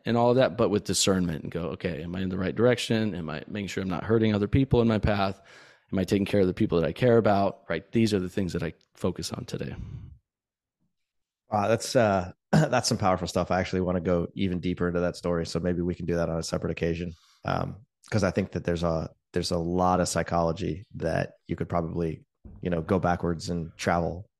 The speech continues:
Speaker 2: in your head, uh, to, to experience. I don't know if you
Speaker 1: Yeah.
Speaker 2: want to,
Speaker 1: Yeah, there's,
Speaker 2: but
Speaker 1: there, there's a lot there for sure. But I wanna go back to your diet. Um, so what was your diet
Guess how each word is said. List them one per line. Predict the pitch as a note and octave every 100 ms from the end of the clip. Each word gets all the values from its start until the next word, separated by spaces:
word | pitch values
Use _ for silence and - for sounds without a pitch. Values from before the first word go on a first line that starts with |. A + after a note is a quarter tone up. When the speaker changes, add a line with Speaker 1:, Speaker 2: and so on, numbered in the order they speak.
| _ G#3
Speaker 2:
in | F2 E2
your | D#2+
head, | D2+ F2 D#2+ F2+ - - - -
uh, | E2+ F2 -
to, | - E2 -
to | -
experience. | - - F#2 F2 E2 -
I | C3
don't | D3
know | C#3
if | C3
you | A#2
Speaker 1:
Yeah. |
Speaker 2:
want | G#2 G#2
to, | E3+
Speaker 1:
Yeah, | D3
there's, | F3 F3+
Speaker 2:
but | -
Speaker 1:
there, | F3 F3+
there's | E3 F3 D#3+
a | D3
lot | C#3 C3+ B2+
there | C3 B2+
for | A#2 A2
sure. | - C#3 B2+ A#2+
But | A#2+ C3+
I | D3
wanna | A3+ C4
go | G#3+
back | D#3 D3 -
to | D#3
your | D3 C3 C3+
diet. | B2+ C3 C3 B2+ A#2 - _
Um, | B2+ A#2+ A#2 A2+ E2+ C3 -
so | - C3+
what | C#3 D#3+
was | D3
your | D3 D3
diet | B2+ B2 B2+ B2 A2+